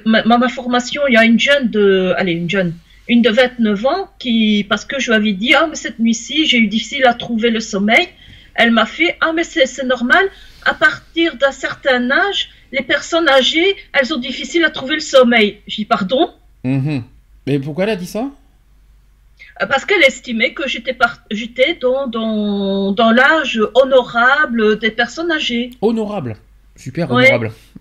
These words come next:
Speaker 2: Ah, tu, à toi, tu es dans, t'as l'âge honorable des personnes âgées.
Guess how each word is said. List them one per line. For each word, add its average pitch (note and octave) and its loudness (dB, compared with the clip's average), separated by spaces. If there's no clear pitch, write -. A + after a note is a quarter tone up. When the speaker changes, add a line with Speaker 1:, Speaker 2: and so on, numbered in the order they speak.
Speaker 2:
Ah, F3 2
tu, C4 2
à C4+ 6
toi, F#4 0
tu D#4+ 0
es B3 2
dans, G#3 0
t'as G#3+ 0
l'âge B3+ 2
honorable A3+ 0
des F#3+ -4
personnes G#3 -4
âgées. G#3 -4